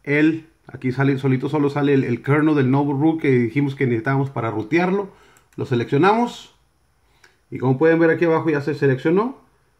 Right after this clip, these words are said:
Entonces le picamos aquí donde dice Open. Y se tiene que montar aquí solo, ¿ven? Ya se montó. Así. Y ya. Ya estando aquí todo, nada más lo único que falta por hacer es picarle aquí donde dice Start.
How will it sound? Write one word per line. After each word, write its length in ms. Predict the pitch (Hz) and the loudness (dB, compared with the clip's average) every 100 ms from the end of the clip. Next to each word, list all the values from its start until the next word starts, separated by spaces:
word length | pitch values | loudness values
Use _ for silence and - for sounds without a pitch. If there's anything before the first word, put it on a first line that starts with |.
| _ _ | _ _
Entonces 240 | 123 131 135 | -6 -2 0
le 40 | |
picamos 260 | 135 139 131 | 0 0 0
aquí 140 | 143 | 2
donde 180 | 135 135 | 4 4
dice 220 | 135 - | 2 0
Open. 560 | 180 185 202 202 180 - _ _ _ _ _ _ _ _ - | -2 2 2 2 -2 -8 _ _ _ _ _ _ _ _ -14
Y 120 | 113 | -10
se 100 | 113 | -4
tiene 220 | 139 135 | 0 0
que 100 | 143 | 2
montar 320 | 139 131 135 | 0 2 0
aquí 180 | 127 - | -2 -4
solo, 240 | - 90 98 | -8 -6 -4
¿ven? 160 | 120 | -4
Ya 120 | 120 | -4
se 80 | 113 | -6
montó. 400 | 113 95 - 69 _ _ _ - | -6 -6 -10 -16 _ _ _ -16
Así. 380 | 87 - - _ _ _ _ _ | -12 -12 -14 _ _ _ _ _
Y 140 | 117 98 | -10 -8
ya. 280 | 92 - _ _ _ _ - | -8 -10 _ _ _ _ -8
Ya 140 | 131 | -6
estando 240 | 131 170 | 0 2
aquí 140 | - 170 | 2 2
todo, 260 | 185 190 | 2 4
nada 220 | 175 165 160 | 4 2 2
más 100 | 165 | 2
lo 80 | |
único 240 | 170 156 139 | 2 0 -4
que 80 | 135 | -6
falta 260 | 165 131 | -6 -4
por 140 | 143 143 | -4 -2
hacer 320 | 180 175 - | 0 -2 -2
es 420 | 160 170 - - _ _ _ _ _ _ _ _ | 0 0 -2 -14 _ _ _ _ _ _ _ _
picarle 340 | 127 143 143 135 | -8 -2 -2 0
aquí 100 | 143 | 0
donde 160 | 143 | 2
dice 300 | 143 135 131 | 2 2 -2
Start. 500 | 135 - 185 214 208 | -2 0 2 2 -2